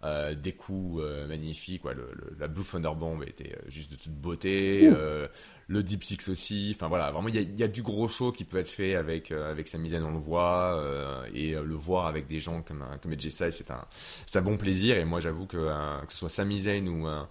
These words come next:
Speaker 1: ou Kevin Owens, euh, la perspective de les voir, euh, catcher contre des mecs comme A J Styles contre Nakamura aussi, euh, il y a, il y a,
Speaker 2: Bah,
Speaker 1: il y a,
Speaker 2: c'est ça.
Speaker 1: il y a, il y a des potentiels dans le ring, à Raw aussi on va dire, hein, et on va pas se,
Speaker 2: Certes.
Speaker 1: on va pas dire que c'est qu'à SmackDown, à Raw également il y a des très belles combinaisons à faire, mais là du coup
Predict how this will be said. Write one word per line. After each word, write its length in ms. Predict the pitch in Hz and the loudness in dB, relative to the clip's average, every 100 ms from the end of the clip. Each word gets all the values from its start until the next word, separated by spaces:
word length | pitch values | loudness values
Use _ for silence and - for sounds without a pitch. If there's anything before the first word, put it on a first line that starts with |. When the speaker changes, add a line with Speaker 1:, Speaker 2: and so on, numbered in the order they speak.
| - - | -8 -8
Speaker 1:
ou 60 | 87 | -6
Kevin 340 | - 101 104 107 | 2 4 6 6
Owens, 340 | 113 113 - | 6 2 2
euh, 160 | 85 82 | 2 2
la 80 | |
perspective 380 | 82 90 92 101 | 0 -2 -4 -6
de 20 | 87 | -4
les 80 | |
voir, 360 | 85 92 101 85 | -2 0 2 0
euh, 40 | |
catcher 400 | 76 95 - 110 | 0 -2 -2 -4
contre 300 | - 82 - | -4 -8 -8
des 100 | 82 | -4
mecs 180 | 90 95 | -2 -2
comme 140 | 82 80 | -2 -4
A 80 | |
J 140 | 76 85 | -4 -4
Styles 240 | 98 92 | -2 -4
contre 240 | 85 76 80 | -6 -10 -6
Nakamura 680 | 78 82 82 82 92 104 | -6 -4 -4 -2 0 0
aussi, 440 | 92 80 98 107 95 | -2 -6 -8 -8 -6
euh, 40 | 78 76 - - - - - | -4 -4 -6 -6 -8 -10 2
il 80 | 110 | 4
y 20 | |
a, 40 | - | 6
il 80 | 123 | 8
y 40 | |
a, 40 | |
Speaker 2:
Bah, 60 | 120 | 8
Speaker 1:
il 80 | 127 | 10
y 20 | |
a, 20 | |
Speaker 2:
c'est 0 | |
ça. 180 | 139 - | 10 10
Speaker 1:
il 20 | |
y 40 | 156 | 10
a, 220 | 131 127 | 8 6
il 40 | 110 | 4
y 60 | |
a 40 | 127 | 2
des 120 | 107 | -2
potentiels 760 | - 143 143 131 - 139 123 | -4 -4 -2 -4 -2 0 0
dans 120 | 90 95 | 0 -2
le 80 | |
ring, 320 | 98 117 143 92 73 | -2 -2 -2 -4 -4
à 60 | - | -6
Raw 240 | 98 101 | -2 2
aussi 340 | 123 131 170 139 | 2 2 0 2
on 80 | 101 | 4
va 120 | 95 | 2
dire, 280 | 85 87 85 | 2 0 0
hein, 180 | 95 | 0
et 120 | 90 80 | -2 -2
on 160 | 80 | -4
va 80 | 78 | -4
pas 120 | 80 | -4
se, 140 | 73 - | 6 8
Speaker 2:
Certes. 200 | 131 - | 8 4
Speaker 1:
on 80 | 87 | -2
va 80 | |
pas 100 | 95 | 2
dire 240 | 98 95 104 | 0 2 0
que 240 | 98 92 | 0 -4
c'est 140 | 85 85 | -4 -6
qu'à 120 | 82 | -8
SmackDown, 380 | - 92 98 98 | -4 -4 -4 -4
à 60 | |
Raw 200 | 78 90 | -4 -4
également 260 | 85 85 98 | -4 -4 -2
il 80 | 87 | -4
y 20 | |
a 20 | |
des 100 | 80 | -6
très 220 | - 123 | -8 -2
belles 140 | 104 101 | 0 0
combinaisons 480 | 92 92 90 87 82 | -2 -4 -4 -6 -6
à 20 | |
faire, 260 | 135 - - - - - 80 | -6 -8 -10 -20 -20 -16 -6
mais 160 | 90 | -2
là 160 | 101 135 | 0 0
du 120 | 110 | -2
coup 300 | - 131 | -4 -4